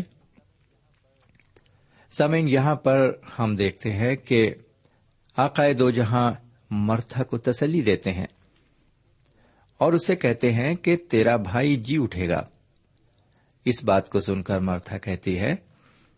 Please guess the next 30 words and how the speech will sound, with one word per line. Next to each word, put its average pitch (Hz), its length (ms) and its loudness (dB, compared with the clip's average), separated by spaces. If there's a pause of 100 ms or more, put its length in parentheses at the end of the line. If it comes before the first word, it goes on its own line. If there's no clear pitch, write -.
(200)
کہ 165 60 0
یہ 160 280 2
بات 110 380 0
میں 151 120 2
جانتی 110 460 0
ہوں 175 160 2
کہ 156 140 2
وہ 143 160 2
قیامت 107 580 0
کے 135 140 0
دن 147 260 -2 (300)
مردوں 131 360 2
میں 123 120 0
سے 143 160 -2
جی 117 220 0
اٹھے 110 280 -2
گا۔ 82 120 -4 (1400)
یہودی 160 440 4
اس 113 180 -6
بات 95 280 -2
پر 107 100 -2
یقین 98 420 -4
کرتے 95 400 -2
ہیں 117 260 2 (520)
کہ 147 120 0 (160)
قیامت 107 580 -2
ہوگی 90 320 -4 (760)
اور 147 180 2
قیامت 113 640 0
میں 104 200 -2